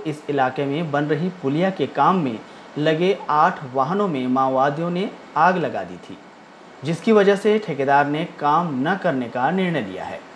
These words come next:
अब पुलिया का निर्माण रोके जाने से ग्रामीणों को आने वाले समय में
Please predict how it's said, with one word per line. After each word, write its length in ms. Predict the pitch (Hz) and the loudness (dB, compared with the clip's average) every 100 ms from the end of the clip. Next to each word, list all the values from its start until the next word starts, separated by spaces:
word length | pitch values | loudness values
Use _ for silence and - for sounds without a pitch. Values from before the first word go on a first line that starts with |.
| - - - - - | -20 -20 -20 -20 -2
अब 120 | - 190 | 2 2
पुलिया 340 | 180 185 226 | 2 4 4
का 140 | 226 | 2
निर्माण 560 | 165 151 147 147 175 196 | -2 -2 0 2 2 0
रोके 300 | 156 151 175 | -4 -4 -4
जाने 300 | 135 131 202 | -4 -2 -4
से 260 | 196 113 104 - - - 123 | -4 -8 -8 -16 -20 -16 -4
ग्रामीणों 460 | 147 151 170 190 | 2 4 4 -2
को 180 | 190 202 | -2 -2
आने 320 | 214 139 147 | -2 -2 -2
वाले 280 | 170 170 147 | 0 0 -2
समय 280 | - 139 185 | -4 -4 -2
में 200 | 143 | -4